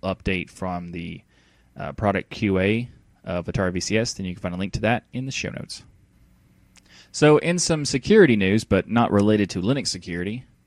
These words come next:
I just wanted to bring up this topic because it's, uh, it's somewhat interesting and, uh, ridiculous. So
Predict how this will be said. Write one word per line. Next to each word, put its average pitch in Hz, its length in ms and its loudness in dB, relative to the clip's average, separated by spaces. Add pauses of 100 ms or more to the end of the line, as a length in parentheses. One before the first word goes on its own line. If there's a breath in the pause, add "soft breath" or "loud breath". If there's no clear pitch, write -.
(560)
I 92 180 -8
just 95 120 -8
wanted 101 180 0
to 90 100 -2
bring 92 280 -4
up 80 120 -6
this 90 200 -6
topic 92 280 -2
because 90 280 -6
it's, 87 220 -6
uh, 82 280 -4
it's 98 180 -6
somewhat 135 460 -2
interesting 123 520 -6
and, 117 420 -2
uh, 113 240 -2
ridiculous. 131 540 -6 (560 soft breath)
So 127 640 8